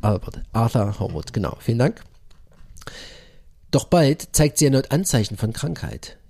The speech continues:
Ihr Verlobter Arthur bittet Doktor Seward um Hilfe, der jedoch keine Ursache findet und sich an seinen Kollegen wendet, Doktor Van Helsing in Amsterdam. Dieser diagnostiziert einen unerklärlichen Blutverlust,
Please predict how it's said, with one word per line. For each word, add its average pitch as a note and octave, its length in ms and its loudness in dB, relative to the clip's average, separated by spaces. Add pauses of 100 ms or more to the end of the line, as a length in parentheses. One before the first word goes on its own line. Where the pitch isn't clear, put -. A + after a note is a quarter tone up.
(100)
Ihr C#3 120 6
Verlobter D#3 480 4
Arthur C#3 540 0
bittet D#3+ 300 4
Doktor F3 180 0
Seward F#3 300 2
um E3+ 80 2
Hilfe, D3 540 0 (340)
der D3 100 6
jedoch D3 220 6
keine C#3+ 260 4
Ursache C#3+ 400 2
findet C#3+ 460 2
und C3+ 140 0
sich C#3 160 0
an C3 100 2
seinen C3 220 2
Kollegen A#2+ 520 2
wendet, E2 460 -8 (320)
Doktor D3 440 0
Van B2 200 2
Helsing G#2+ 680 0 (120)
in B2 160 -2
Amsterdam. D#2+ 600 -6 (720)
Dieser F3+ 360 6
diagnostiziert D3 1000 2
einen B2 260 2
unerklärlichen C3 760 2
Blutverlust, C3 880 0